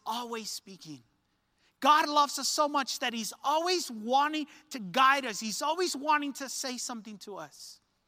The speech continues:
The problem is that we're too distracted. The problem is that we're often not tuning in. We're not opening the door that allows God's voice and God's message to reach us.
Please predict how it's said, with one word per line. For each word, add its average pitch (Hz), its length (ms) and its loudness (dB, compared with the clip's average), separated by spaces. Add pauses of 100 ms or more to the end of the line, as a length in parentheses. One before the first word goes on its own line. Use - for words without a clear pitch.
(100)
The 226 80 -14
problem 302 520 0
is 196 280 -6 (300)
that 254 120 -6
we're 285 120 -2
too 359 200 2
distracted. 302 800 -4 (340)
The 262 80 -6
problem 320 500 6
is 254 240 -2 (220)
that 294 140 2
we're 269 200 4
often 311 560 6
not 330 340 6
tuning 339 420 -2
in. 349 200 -4 (180)
We're 320 160 2
not 370 220 6 (120)
opening 339 520 2
the 247 80 -2
door 220 720 2
that 233 160 2
allows 233 680 6
God's 233 440 0
voice 208 420 -4
and 180 100 -12
God's 220 340 -2
message 196 500 -8 (280)
to 190 120 -6
reach 170 380 -4
us. - 680 -4